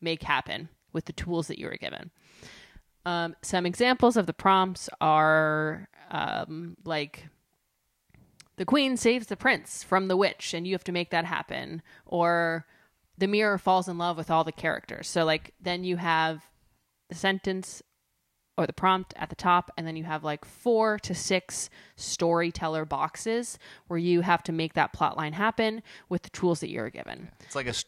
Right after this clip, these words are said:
Speaker 2: it's almost like a storyboard, right?
Speaker 1: Yeah,
Speaker 2: For,
Speaker 1: yeah,
Speaker 2: like,
Speaker 1: that's
Speaker 2: a
Speaker 1: exactly what it's like.
Speaker 2: Yeah.
Speaker 1: And you ha-, are given, um, things that you can do, actions, and then you are given characters. So actions can be, like, disguise,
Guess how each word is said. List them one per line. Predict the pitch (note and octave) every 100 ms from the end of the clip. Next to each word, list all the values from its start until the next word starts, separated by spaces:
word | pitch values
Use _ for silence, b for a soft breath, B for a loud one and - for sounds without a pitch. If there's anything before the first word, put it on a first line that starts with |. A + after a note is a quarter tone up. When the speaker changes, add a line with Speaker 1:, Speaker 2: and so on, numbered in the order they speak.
| _
Speaker 2:
it's | A2+ G#2 A#2+
almost | A#2 G#2
like | G#2+
a | F#2
storyboard, | - A#2 A2+ E2+ G1+ - F#2+ A#2
right? | G2+ G2 F#3
Speaker 1:
Yeah, | A#3
Speaker 2:
For, | E3+
Speaker 1:
yeah, | F#2
Speaker 2:
like, | F3+ A#3
Speaker 1:
that's | A3 -
Speaker 2:
a | A#3+
Speaker 1:
exactly | G#3+ G3 F3+
what | D#3
it's | -
like. | - G3
Speaker 2:
Yeah. | A3+
Speaker 1:
And | G3 F#3+ -
you | F#3+ G3
ha-, | G3+ -
are | - F3+
given, | F3 F3+ F3 F3 F3 F3 - _
um, | E3 D#3+ D#3+ D#3+ D#3+ F3 - _ _ _ _ - _ -
things | F#3+ G3
that | G3 -
you | F3
can | F3+
do, | E3 E3 C4
actions, | - F3+ - E4 D#4
and | A#3
then | F#3
you | F3+
are | E3+
given | D#3+ D#3 D3+
characters. | - - - - -
So | - D3+ D3+
actions | D3 C#3+ - E3+ D#3+
can | E3
be, | D#3 D3+
like, | G#2 -
disguise, | - G#3 - D4 G#3+ D#2 - -